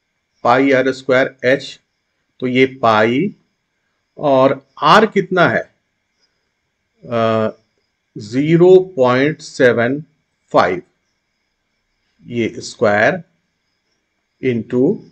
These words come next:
और ये जो मोटाई है यही तो ऊंचाई है, ज़ीरो दशमलव दो। अब एक काम और हम करेंगे कि ये पॉइंट में है तो कैलकुलेशन में दिक्कत आएगी,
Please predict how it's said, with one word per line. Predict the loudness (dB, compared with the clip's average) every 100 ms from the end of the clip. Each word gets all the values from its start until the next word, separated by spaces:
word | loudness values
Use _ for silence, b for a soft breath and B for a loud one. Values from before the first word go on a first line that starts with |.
| _ _ _ _ _
और | 2 4
ये | 4
जो | 4
मोटाई | 6 4 4 4 4
है | 4
यही | 4 4 4
तो | 2
ऊंचाई | 4 4 4
है, | 2 -4 -10 _ _ _ _ _ _ _ _ _ -20
ज़ीरो | -8 -2 0 0 0
दशमलव | 0 -2 -2 -2 2 2 0 -10 _ _ _ _
दो। | -6 -6 -6 _ _ _ _ _ _ _ _ _ _ _ _ _ _ _ _ _ _ -2
अब | 2 4
एक | 4 4
काम | 2
और | 4 4
हम | 2
करेंगे | 2 2 2 -2 -6
कि | -10 -6 4 4
ये |
पॉइंट | 4 2 2 2 0
में | 0 0 0
है | -2 -4 _ _ _ _
तो | -4
कैलकुलेशन | 2 2 4 2 4 2
में | 2 0
दिक्कत | 0 0 2
आएगी, | 0 0 -4